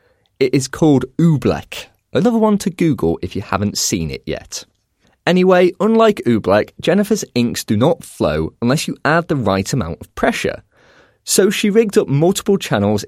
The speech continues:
each containing different inks, and all connected to one nozzle. By carefully controlling the pressure in each channel,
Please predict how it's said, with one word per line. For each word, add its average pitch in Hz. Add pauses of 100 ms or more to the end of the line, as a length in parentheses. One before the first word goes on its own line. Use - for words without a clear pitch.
each -
containing 110
different 123
inks, 113 (280)
and 110
all 175
connected -
to 143
one 69
nozzle. - (800)
By 104
carefully 131
controlling 110
the 95
pressure 117
in 85
each 139
channel, 170